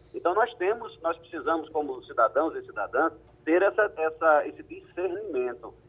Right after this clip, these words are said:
É, o fato de o Judiciário extinguir um processo por prescrição não significa dizer que o réu era inocente. Ele simplesmente não vai julgar aquele réu porque o prazo, os prazos legais não foram cumpridos. É, o, o Judiciário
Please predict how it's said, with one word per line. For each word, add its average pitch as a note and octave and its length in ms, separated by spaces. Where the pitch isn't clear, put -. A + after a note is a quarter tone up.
É, C3+ 200
o D#3 120
fato A3+ 320
de A3 100
o G#3+ 100
Judiciário F#3 600
extinguir D#3 480
um G3+ 80
processo B2+ 540
por B2+ 160
prescrição A#2 840
não D#4+ 240
significa E4 580
dizer E3+ 440
que - 120
o A3+ 80
réu D3 400
era D3+ 260
inocente. G#3+ 460
Ele F4 120
simplesmente G4 600
não A#3+ 220
vai A3+ 320
julgar D3 340
aquele B2+ 300
réu A#2+ 360
porque G3 240
o A3 80
prazo, F3 500
os D#3 140
prazos D3+ 420
legais B2+ 460
não D#3 160
foram D#3 300
cumpridos. - 520
É, B2+ 140
o, E3+ 340
o - 100
Judiciário F#3 680